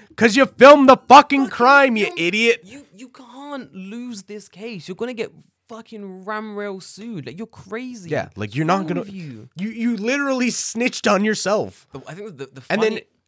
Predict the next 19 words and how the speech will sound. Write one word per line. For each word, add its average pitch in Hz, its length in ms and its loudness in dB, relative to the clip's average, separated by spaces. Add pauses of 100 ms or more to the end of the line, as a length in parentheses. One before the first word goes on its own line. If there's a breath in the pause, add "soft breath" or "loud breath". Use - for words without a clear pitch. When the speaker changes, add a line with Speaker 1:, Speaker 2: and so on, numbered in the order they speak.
Speaker 1:
gave 208 300 -2
the 226 140 0
evidence 214 380 -4
to 226 200 -4 (120)
everyone 214 560 -2
on 214 80 -4
the 214 140 -4
internet. 170 420 -6
Speaker 2:
The 143 60 -12
most 175 360 -14
entertaining 160 460 -12
thing 117 160 -12
as 104 140 -16
well 107 140 -12
is 104 120 -20
that 107 200 -18 (320)
he 220 340 -12
did 123 220 -12
it. - 160 -20